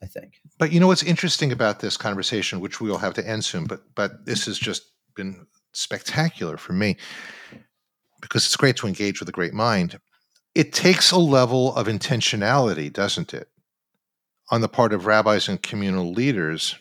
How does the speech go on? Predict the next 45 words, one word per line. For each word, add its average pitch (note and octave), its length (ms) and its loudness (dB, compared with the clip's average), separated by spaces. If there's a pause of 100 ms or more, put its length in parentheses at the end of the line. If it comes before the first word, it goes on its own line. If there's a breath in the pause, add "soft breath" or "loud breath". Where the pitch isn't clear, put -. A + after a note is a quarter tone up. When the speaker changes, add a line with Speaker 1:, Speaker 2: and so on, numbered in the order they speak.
(1040 soft breath)
Speaker 2:
not A#2 140 2
only D#3+ 140 6
to B2+ 120 -2
craft B2+ 400 4
the - 60 -4
conversation, A2 760 0
but F2 120 -4
also G#2+ 340 2
to F2+ 180 -6
do F#2+ 160 -4
some F2+ 240 -2
really G2 300 -4
elegant G#2 560 -4
and F2+ 120 -10
smart G2+ 460 -2
urban F#2 320 -4
planning G#2 580 -4 (920)
and A2+ 160 0
to G#2 100 -2
recreate A2+ 960 -2 (160)
a F#2 80 -8
shtetl. - 540 -2 (360)
Speaker 1:
Well, C#4+ 160 8
and D3 100 6
it's D3 140 0
the D#3+ 80 6
work D3+ 280 4
of C#3 100 2
many C3 220 2
decades. B2+ 600 2
And, A2+ 180 0
and C3 180 2
to - 60 0
some E3+ 220 4
extent, C#3 300 2
you B2+ 80 0
need A#2+ 180 -2
luck. - 320 0
And G2+ 120 -4
Pittsburgh G#2+ 440 2
had G2+ 120 2
a G2 40 2
lot F2 160 -2
of F#2 120 -8
luck, - 300 -6